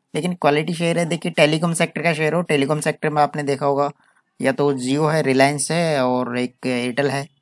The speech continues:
अब Vodafone भी है, लेकिन आप देखेंगे कि जो दिग्गज कंपनी है टेलीकॉम सेक्टर की, एक एयरटेल, तो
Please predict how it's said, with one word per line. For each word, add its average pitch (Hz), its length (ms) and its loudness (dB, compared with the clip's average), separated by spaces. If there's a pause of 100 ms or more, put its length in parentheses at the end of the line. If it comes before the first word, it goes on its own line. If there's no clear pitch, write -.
(440)
अब 120 140 -4
Vodafone 160 420 2
भी 190 100 0
है, 185 160 2
लेकिन 165 400 -4
आप 147 280 -2
देखेंगे 156 480 -2
कि 135 120 -12 (500)
जो 151 100 0
दिग्गज 143 400 2
कंपनी 147 360 -2
है 143 140 -2
टेलीकॉम 139 420 -2
सेक्टर 135 340 -4
की, 131 120 -2
एक 135 140 -2 (200)
एयरटेल, 131 360 0 (480)
तो 175 360 0